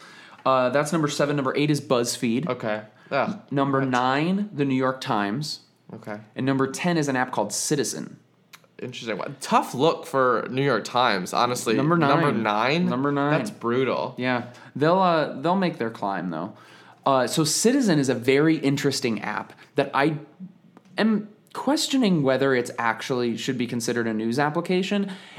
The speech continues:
Speaker 1: It seems to me like it is essentially crowdsourced, like, police investigations.
Speaker 2: Yeah.
Speaker 1: Where it's like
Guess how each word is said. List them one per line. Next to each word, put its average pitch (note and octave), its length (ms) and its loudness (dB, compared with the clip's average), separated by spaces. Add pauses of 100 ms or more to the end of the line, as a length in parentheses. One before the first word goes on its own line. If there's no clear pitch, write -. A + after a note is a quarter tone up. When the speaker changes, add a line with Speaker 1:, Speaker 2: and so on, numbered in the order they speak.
(140)
Speaker 1:
It F#3 180 2
seems B3 480 2
to G#3 120 2
me C3 460 0 (260)
like D#3 320 0
it D3+ 100 2
is D3 120 2
essentially D3+ 960 0 (240)
crowdsourced, B2+ 1400 0 (640)
like, A#2+ 420 -2 (580)
police B2+ 400 0
investigations. G#2+ 1000 -2
Speaker 2:
Yeah. A2 240 -2 (420)
Speaker 1:
Where C#3+ 160 4
it's C3+ 120 0
like B2 240 0